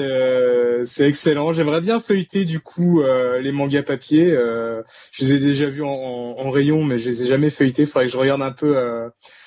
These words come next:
à quoi ça ressemble, euh, au niveau, euh, au niveau du dessin, si, euh, si les dessins sont assez dynamiques, si ça reproduit bien, on va dire, cet effet case par case, euh, qu'on retrouve dans l'animé, euh.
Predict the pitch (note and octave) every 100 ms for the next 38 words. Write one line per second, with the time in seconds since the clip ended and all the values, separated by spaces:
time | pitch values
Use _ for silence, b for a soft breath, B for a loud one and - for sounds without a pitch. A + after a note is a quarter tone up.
0 | B B B - B2+ D3+ C3+ D3 - D#3
1 | D3+ C3+ B2 A#2 A#2 A#2 A2+ B2 C3 C3
2 | B2+ C3+ C3+ B2+ A#2 A2+ A2+ A#2 C#3+ C#3+
3 | D3 C#3 C#3+ D3 C#3+ D#3+ D#3+ D#3 - C#3
4 | C3 B2+ A#2+ A#2 A2+ A2+ A2+ A2+ A#2 b
5 | b b _ - - C3 B2 C3 D#3+ C#3
6 | C#3+ B2+ - B2 B2+ C3 C#3+ C#3+ - C3
7 | C3+ A#2+ A#2 B2 D3 B2+ C3 B2+ D3 C#3+
8 | B2+ C3+ C3 - C3+ - C3+ A#2+ B2 -
9 | B2+ - C#3+ C3 B2 A2 A2 - - B2
10 | A#2+ A#2 A#2 B2 C#3 C#3+ A2+